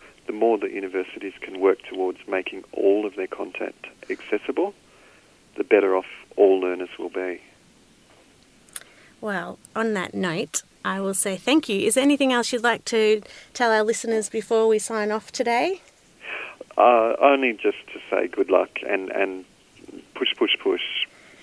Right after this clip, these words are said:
Speaker 1: If you've got a dream, go for it. Don't let other people's expectations stand in your way,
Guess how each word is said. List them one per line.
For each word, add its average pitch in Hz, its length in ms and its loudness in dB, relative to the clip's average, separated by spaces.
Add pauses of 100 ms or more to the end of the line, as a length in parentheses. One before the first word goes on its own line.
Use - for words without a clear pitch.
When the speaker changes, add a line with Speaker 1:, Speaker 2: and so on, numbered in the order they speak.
(160)
Speaker 1:
If - 180 -4
you've 98 80 -8
got 107 160 4
a 101 60 6
dream, 92 520 0 (760)
go 95 180 4
for - 280 -2
it. - 100 -8 (640)
Don't 104 260 2
let 95 200 0 (160)
other 95 260 -4
people's - 420 -8
expectations - 880 -6
stand 90 260 -8
in 92 120 -10
your 90 100 -8
way, 92 300 -6